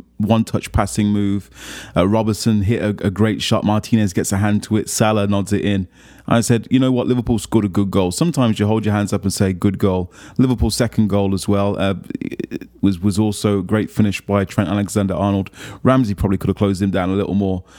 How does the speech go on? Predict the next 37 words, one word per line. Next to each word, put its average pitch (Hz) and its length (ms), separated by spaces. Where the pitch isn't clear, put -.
But 135 200
if 180 100
a 190 80
team 226 320
sco-, - 260
if 135 120
a 143 60
good 220 260
team 107 260
scores 101 300
a - 20
good 101 300
goal 98 240
against 98 420
you, 101 80
you 127 140
don't 185 160
like 110 360
it, 127 100
you 104 60
don't 131 140
enjoy 98 400
it, 85 80
but 95 80
you 113 80
can 113 160
accept - 500
it. - 220
What 139 120
I 147 80
can't 175 320
accept - 420
is 98 160
giving 120 520
a 98 60
goal 110 440
away, 90 540